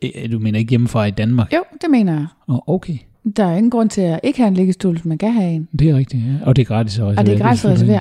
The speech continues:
Speaker 2: Altså, jeg vil jo ikke, jeg vil ikke reservere til hele ugen, fordi så ødelægger man systemet. Altså, så risikerer man, der bliver lavet om på det jo.
Speaker 1: Ja.
Speaker 2: Jeg siger bare, at hvis vi tager afsted igen, den dag vi beslutter det,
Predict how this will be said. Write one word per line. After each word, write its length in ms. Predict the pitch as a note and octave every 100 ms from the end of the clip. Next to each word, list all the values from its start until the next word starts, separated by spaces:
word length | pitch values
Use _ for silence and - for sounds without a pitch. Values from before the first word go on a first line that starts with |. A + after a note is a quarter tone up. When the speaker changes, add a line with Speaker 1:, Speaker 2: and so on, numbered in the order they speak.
| -
Speaker 2:
Altså, 140 | F#3+ G3+
jeg 60 |
vil 60 | G#3
jo 40 |
ikke, 200 | A#3 - _ -
jeg 120 | G#3
vil 80 | G3+
ikke 140 | A3+ G3+
reservere 280 | F3+ G3+
til 140 | F#3 F#3
hele 200 | G3 F#3+
ugen, 260 | F3+ G3
fordi 200 | G3+ F3+
så 200 | E3+ F#3+ -
ødelægger 300 | F#3+ G3+ F3+
man 160 | E3 D#3+
systemet. 460 | E3+ - F#3+ D#3+ -
Altså, 180 | E3+ F3+
så 160 | F#3 F#3+
risikerer 380 | F3 F3 G3 F3
man, 100 | D#3+
der 60 |
bliver 140 | E3 D#3+
lavet 160 | D#3
om 180 | F3+ F3
på 140 | -
det 100 | D#3
jo. 100 | D#3 E3 _ -
Speaker 1:
Ja. 40 | - - - - - - _ -
Speaker 2:
Jeg 100 | G#3
siger 180 | - A3+
bare, 320 | G3 F3 E3+ - _
at 100 | G#3
hvis 240 | F3+ F#3 A3
vi 60 |
tager 200 | G#3 F#3+
afsted 260 | F3 - A3
igen, 380 | G#3+ F#3 F#3 G3+ _ _ _ _ - A#3+
den 140 | G#3+
dag 140 | F3+
vi 80 | F3+
beslutter 400 | F3+ - A3 G3
det, 220 | E3+ E3